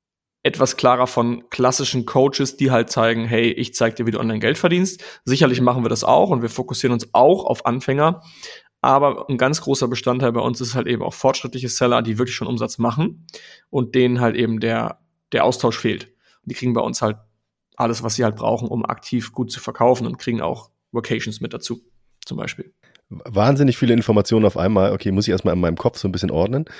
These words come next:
Speaker 2: Ähm, okay, semi-professionell, in die, äh, ich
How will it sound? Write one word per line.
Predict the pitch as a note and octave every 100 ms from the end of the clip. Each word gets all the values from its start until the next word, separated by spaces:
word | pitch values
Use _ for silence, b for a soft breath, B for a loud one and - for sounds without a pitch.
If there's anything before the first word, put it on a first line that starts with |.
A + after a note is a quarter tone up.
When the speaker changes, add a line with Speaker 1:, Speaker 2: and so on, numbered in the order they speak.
| B B -
Speaker 2:
Ähm, | F2+ E2+ -
okay, | -
semi-professionell, | F2 G#2+ D3 - C3 B2+ A#2 A#2 B2+ B2
in | G#2 G2+ G#2
die, | -
äh, | G2 F2+
ich | -